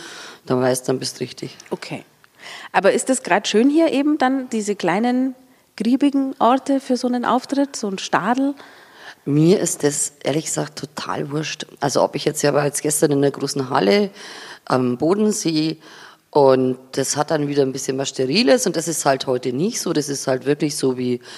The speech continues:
Speaker 1: bei, äh, der Oma im Wohnzimmer und so und das finde ich genauso schön.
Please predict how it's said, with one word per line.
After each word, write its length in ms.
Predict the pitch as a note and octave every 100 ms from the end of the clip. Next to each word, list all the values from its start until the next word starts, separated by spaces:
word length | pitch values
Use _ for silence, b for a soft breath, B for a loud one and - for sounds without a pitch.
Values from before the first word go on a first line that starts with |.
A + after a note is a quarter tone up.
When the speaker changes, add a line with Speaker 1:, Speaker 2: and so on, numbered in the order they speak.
| B -
Speaker 1:
bei, 480 | - B2 B2 C3 -
äh, 240 | C#3 B2
der 160 | B2 D3
Oma 640 | C#3+ D#3+ D3 C3 B2+ B2
im 200 | - B2+
Wohnzimmer 540 | C3 F3+ A#3+ A3+ G#3 E3+
und 120 | D#3
so 200 | - D3+ B B B
und 140 | E3
das 80 | C#3+
finde 200 | - D#3
ich 100 | D3+
genauso 400 | C3+ A#2+ - C#3+
schön. 320 | - B2+ A2